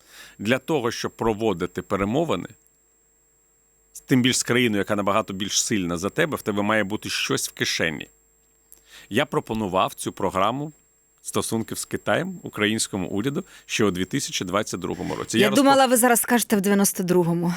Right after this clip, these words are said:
Speaker 1: Ні, в дві тисячі двадцять другому. Коли я
Speaker 2: Окей.
Speaker 1: пе-, перші мої тексти після війни були, говорили про те, що ми маємо скористатися підтримкою Тайваню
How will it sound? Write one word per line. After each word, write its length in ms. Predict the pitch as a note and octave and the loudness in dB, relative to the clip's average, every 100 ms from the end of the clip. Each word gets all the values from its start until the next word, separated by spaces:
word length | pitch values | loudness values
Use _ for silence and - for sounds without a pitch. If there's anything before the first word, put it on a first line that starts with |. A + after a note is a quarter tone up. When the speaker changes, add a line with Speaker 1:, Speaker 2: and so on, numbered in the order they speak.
| C3 | 4
Speaker 1:
Ні, 220 | D3 C3+ | 4 4
в 60 | G#2+ | 2
дві 140 | C3 | -2
тисячі 240 | D3 G3+ | 2 2
двадцять 260 | D3 C#3+ C#3 | 4 0 0
другому. 240 | A2 F#2+ | -2 -2
Коли 220 | F#2+ - D#3 | 2 4 6
я 60 | |
Speaker 2:
Окей. 120 | G3 | 6
Speaker 1:
пе-, 120 | G#3+ A#3 - - | 4 0 -6 -6
перші 360 | D3+ E3+ - C3 | -2 -2 -2 -2
мої 180 | B2 A2+ | -2 0
тексти 360 | A2 F#2 G2 | -2 -2 -6
після 280 | G2 F#2+ G2 | -6 -6 -4
війни 220 | G#2+ E3 | -2 0
були, 280 | D#3 A2 G#2 | 0 2 0
говорили 460 | F#2+ G#2 G#2+ G#2 F#2 | 0 0 2 0 -2
про 140 | A2+ | -2
те, 120 | D3+ | 0
що 140 | - A2 | 0 0
ми 80 | |
маємо 260 | G#2+ G#2+ G2+ | 2 2 0
скористатися 640 | - G#2+ G#2+ A2 F2+ - | -4 -4 -2 -2 -2 -6
підтримкою 500 | - - G2+ F#2 G2 | -10 -8 -6 -4 -4
Тайваню 440 | - G#2 A#2 E3 | -2 0 0 -2